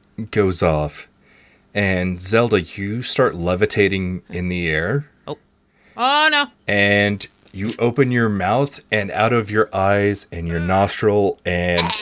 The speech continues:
Speaker 1: your mouth comes this, this same, like, grayish energy. And it's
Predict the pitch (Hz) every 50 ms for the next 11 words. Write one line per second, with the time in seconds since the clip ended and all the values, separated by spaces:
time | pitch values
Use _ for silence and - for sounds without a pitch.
0 | - - - 220 220 220 110 95 92 87 85 85 87 90 90 87 - - - -
1 | - - - - - - - - _ - - 123 113 196 196 185 180 - 262 269
2 | 262 262 254 254 262 262 254 - - - - - 226 214 - - - - - -
3 | _ _ _ _ _ _ _ - 104 - _ - 117 - - - - - - 131
4 | 117 117 117 120 123 123 123 120 113 - - _ _ _ _ _ _ - 101 101
5 | 98 92 80 - - - - - 113 - - - 101 101 95 98 104 107 - -
6 | - - _ _ _ _ - _ _ - 98 92 98 104 104 113 131 147 170 175
7 | 165 - _ _ _ _ _ _ _ _ _ _ _ _ - - 110 113 117 117
8 | 113 113 113 110 110 - - - 117 113 110 113 110 - - - - - - -
9 | -